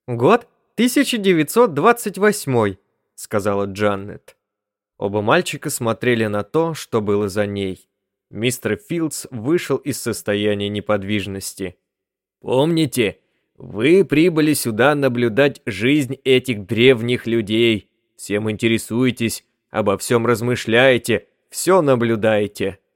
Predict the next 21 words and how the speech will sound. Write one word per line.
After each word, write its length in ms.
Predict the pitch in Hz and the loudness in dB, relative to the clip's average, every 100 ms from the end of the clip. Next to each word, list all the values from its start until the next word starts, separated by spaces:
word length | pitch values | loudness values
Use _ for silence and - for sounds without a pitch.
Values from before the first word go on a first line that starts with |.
| _ _ _ _ _ _ _ _ _ _ _ | _ _ _ _ _ _ _ _ _ _ _
"Хорошо", 760 | - 254 262 - 202 220 143 _ _ _ _ | 0 4 4 6 6 6 4 _ _ _ _
ответила 540 | - 98 98 98 98 98 | -10 -6 -2 -2 0 -2
девочка 540 | 104 120 113 - - | 0 0 0 -4 -4
и 60 | 113 | -2
два 220 | 101 104 | 0 0
мальчика, 760 | 104 101 101 - - 92 90 - | 2 0 -2 -6 -10 -8 -8 -10
все 280 | - - 104 | -8 -2 0
трое 420 | - 147 156 143 | 2 2 2 2
в 120 | 117 | -2
новенькой 600 | 113 156 165 165 151 151 | -2 0 0 -4 -4 -2
защитного 760 | 131 147 - 117 117 117 110 110 | 0 -2 -2 -4 -6 -4 -4 -4
цвета 440 | - 104 101 104 | -4 -4 -2 -4
форме. 680 | - - 98 98 98 95 90 _ _ _ _ _ _ | -4 -2 0 0 -2 -6 -8 _ _ _ _ _ _
У 80 | - | -12
детей 320 | 92 202 226 240 | -8 -2 0 0
всё 200 | - 156 | -2 -2
было 220 | 143 143 | 0 2
одинаковое: 1080 | 143 120 110 107 107 101 101 101 95 92 - _ | 2 2 0 0 0 0 -2 0 0 -2 -10 _
стрижка, 920 | - - - 104 107 107 - 113 123 - | -14 -12 -6 -4 -2 -4 -4 -6 -6 -8
наручные 680 | 127 110 113 131 - 113 104 | -4 0 2 0 -2 -4 -4
часы, 640 | - 98 - 110 123 117 | -6 -8 -6 -4 -4 -6